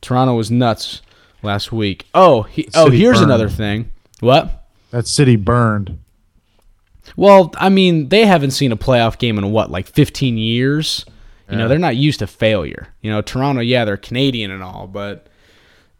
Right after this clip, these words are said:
Speaker 1: playoff hockey was very an unfamiliar realm for them. They were just, they were just happy to get a couple wins on the Caps.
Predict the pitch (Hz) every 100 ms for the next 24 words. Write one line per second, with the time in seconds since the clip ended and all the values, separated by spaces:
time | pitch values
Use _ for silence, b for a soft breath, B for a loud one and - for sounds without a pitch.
0 | _ - - 175 147 110 135 147 - 123
1 | 110 107 127 117 - 117 - 147 143 -
2 | 127 131 139 117 107 104 127 131 120 110
3 | 92 85 90 127 151 120 117 180 208 135
4 | 95 123 139 139 127 123 131 123 139 117
5 | 117 131 117 98 - 123 123 - - -